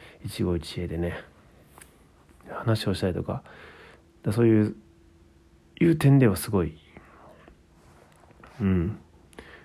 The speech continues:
良かったのかなと。まあ、大企業に勤めたりとか、まあ、いい、まあ、前の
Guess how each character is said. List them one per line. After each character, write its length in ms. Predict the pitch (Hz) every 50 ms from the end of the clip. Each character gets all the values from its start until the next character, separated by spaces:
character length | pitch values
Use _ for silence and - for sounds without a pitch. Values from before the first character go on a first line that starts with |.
| _ _ _ _
良 100 | - 120
か 100 | 110 107
っ 40 | 98
た 100 | - -
の 120 | 87 87
か 100 | 80 82
な 180 | 87 87 87 82
と。 240 | - - - - - _ _ - - - - - - - _ _ _
ま 240 | - - 113 101 92
あ、 40 | 95
大 220 | 92 98 101 98
企 120 | 95 101 101
業 140 | 95 90
に 60 | 85 82
勤 160 | - - 101
め 60 | 98
た 80 | 92 90
り 40 |
と 120 | 80 - 90
か、 320 | 90 85 78 76 - - - _ _ _ _ _ _ _ _ _ _ _ _ _ _ _ _
ま 200 | - 151 113 110
あ、 60 | 113 120
い 40 |
い、 200 | 123 117 107 - -
ま 200 | - - 117 110
あ、 40 | 110
前 180 | 107 113 113 110
の 720 | 107 107 107 107 107 110 107 107 107 110 110 110 - -